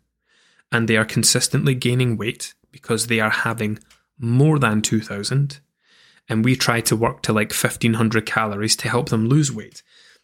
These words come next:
they're not just eating five hundred calories less. Yes, they're eating around five hundred calories less than they need,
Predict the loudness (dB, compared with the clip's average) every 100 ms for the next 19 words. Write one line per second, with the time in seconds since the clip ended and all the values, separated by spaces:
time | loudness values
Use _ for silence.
0 | _ 2 4 4 4 2 0 0 0 0
1 | -2 -2 -4 -6 _ _ -20 -8 -4 -4
2 | -2 -2 -2 -6 -6 -4 -4 -4 -6 -8
3 | -6 -2 -2 -2 -4 -6 -8 _ _ -20
4 | -14 -4 2 2 2 2 0 0 0 0
5 | 0 0 -2 -2 -2 -2 -2 -2 -4 -4
6 | -2 -2 -2 -4 -4 -4 -4 -6 -4 -4
7 | -2 -4 -2 2 2 2